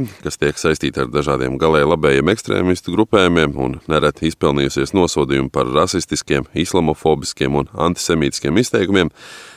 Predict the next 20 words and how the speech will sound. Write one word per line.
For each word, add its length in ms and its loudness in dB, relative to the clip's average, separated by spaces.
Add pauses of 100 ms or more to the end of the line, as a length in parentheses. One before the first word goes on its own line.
tagad 240 4
ir 140 2
kļuvusi 340 2
par 220 2
trešo 320 2
lielāko 500 2
politisko 480 -2
spēku 400 -2
Vācijas 320 -2
parlamentā. 640 -2 (640)
Šīs 160 2
dienas 320 0
kongresa 400 0
uzmanības 460 0
centrā 340 0
būs 400 2
partijas 480 0
jaunā 400 2
līdera 460 2
ievēlēšana. 580 -2